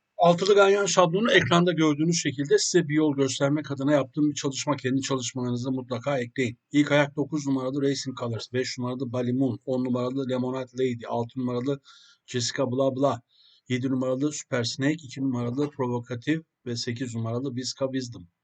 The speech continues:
İkinci ayak dört numaralı Black Belt, üç numaralı Sash, altı numaralı Brooklyn Strong ve iki numaralı Hercules. Üçüncü ayak altı numaralı La Loba Feroz, bir numaralı L A Grey, iki numaralı Tiz Impressive, beş numaralı Tamarindo, yedi numaralı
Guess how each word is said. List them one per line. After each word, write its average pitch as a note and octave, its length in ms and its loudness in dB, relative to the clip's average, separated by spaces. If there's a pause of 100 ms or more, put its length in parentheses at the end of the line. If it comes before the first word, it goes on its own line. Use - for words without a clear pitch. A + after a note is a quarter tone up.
(600)
İkinci D3+ 260 2
ayak E3 200 2
dört D3+ 240 0
numaralı C#3 440 2
Black C#3+ 300 0
Belt, D3+ 240 6
üç C3 240 -10
numaralı A#2+ 300 -4
Sash, - 540 -2
altı A#2+ 340 -2
numaralı A#2+ 400 -2
Brooklyn B2 360 -2
Strong B2+ 440 -6
ve B2+ 60 -2
iki A#2 200 -6
numaralı A#2+ 320 0
Hercules. B2 500 -4 (760)
Üçüncü D3+ 300 -2
ayak D#3 180 6
altı D3 360 2
numaralı C#3 480 2 (340)
La B2+ 200 2
Loba C3+ 300 2
Feroz, C3 500 -2
bir B2 160 -2
numaralı A#2+ 600 0
L B2 160 -2
A A#2+ 120 0 (120)
Grey, A#2+ 320 0 (180)
iki - 220 -8
numaralı A#2+ 340 0
Tiz A#2+ 240 -8
Impressive, A#2+ 560 -2
beş C3+ 260 2
numaralı B2 340 -2
Tamarindo, A#2+ 600 -2
yedi A#2+ 260 -2
numaralı A2+ 340 -2